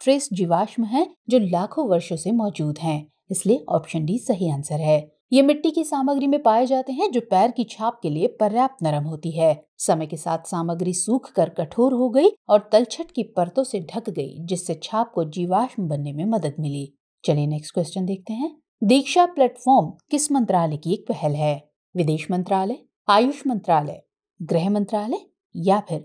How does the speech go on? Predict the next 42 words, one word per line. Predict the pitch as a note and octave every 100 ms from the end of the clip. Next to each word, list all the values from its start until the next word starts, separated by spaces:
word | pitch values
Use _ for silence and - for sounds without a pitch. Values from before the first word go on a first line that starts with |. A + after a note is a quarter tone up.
| _
शिक्षा | - G#3 G3 D#3+
मंत्रालय? | D3 D3 C#3+ C#3+ C#3+ C3+ _ _ _
तो | D3+
इस | D3
सवाल | E3 D#3+
का | F3+
सही | F3 F3+ G#3+
जवाब | A3 G#3+ A3
है | F#4+ - F3
ऑप्शन | D#3 - D#3+ D#3
डी, | B3 F#3 A3+ _ -
शिक्षा | G#3+ - F3
मंत्रालय। | D3+ C#3+ D#3 D3 D3+ C#3+ - _ _
दीक्षा | G#3 C#4 D4+ - D#4 F#4 G4
राज्यों | G#3 G#3+ A#3+ A3 D#4
व | D#4+
केंद्र | C4 A#3+ B3+
शासित | - B3+ B3+ -
प्रदेशों | A3 F3+ G#3+ C#4+ D4
में | F#4
स्कूली | - A3 G3+
शिक्षा | G#3+ G#3 - A#3+
के | A#3+ A#3+
लिए | D4
गुणवत्तापूर्ण | A3 G3 F3+ F3 - G3+ G#3+ A#3+ C4 A3+
ई | A#3+ -
कंटेंट | A3 A3+ E4 -
और | - G#3+
सभी | - B3 E4
ग्रेड | - F#3+ D#3+
के | - F3+
लिए | D#3+ A3 G#3+ - _ _
क्यूआर | C#4 C#4 D4+ D#4
कोडेड | D#4 A3+ G#3+ A#3 - -
एनर्जाइज | G3 F#3+ F3 G#3 B3 - G#3+
टेक्स्ट | G3+ -
बुक | B3+ B3+
प्रदान | F#3 E3+ E3+
करने | D#3+ E3 D3+
का | D3+ F#3
मंच | G3 D3+ -
है। | D#3 D3 -